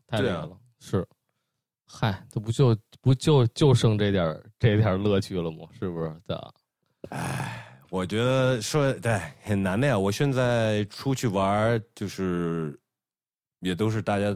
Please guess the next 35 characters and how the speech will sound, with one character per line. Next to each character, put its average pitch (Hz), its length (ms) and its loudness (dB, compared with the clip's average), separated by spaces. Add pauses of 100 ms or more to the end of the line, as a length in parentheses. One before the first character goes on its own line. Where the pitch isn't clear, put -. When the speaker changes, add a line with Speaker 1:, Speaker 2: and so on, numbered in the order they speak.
Speaker 2:
都 98 160 -2
是 85 340 -4
喝 - 340 -4
的 98 100 -2
状 82 220 -6
态 78 100 -8
啊。 67 140 -10 (400)
到 117 240 2
一 120 100 0
定 123 180 0
的 110 120 2
点， 80 360 -8
可 85 140 -10
能 92 320 -4 (960)
十 - 320 -6
一 104 120 0
点、 98 480 -4
一 120 140 -2
点、 95 180 -4
两， 92 200 -6
差 - 180 -6
不 127 60 -4
多 135 100 2
一 160 140 0
两 160 240 2
点 139 140 2
的 101 120 -2
时 107 100 -2
候， 98 460 0
大 110 140 0
家 110 120 2
都 107 160 2
已 90 60 0
经 98 240 -2
是 82 520 -6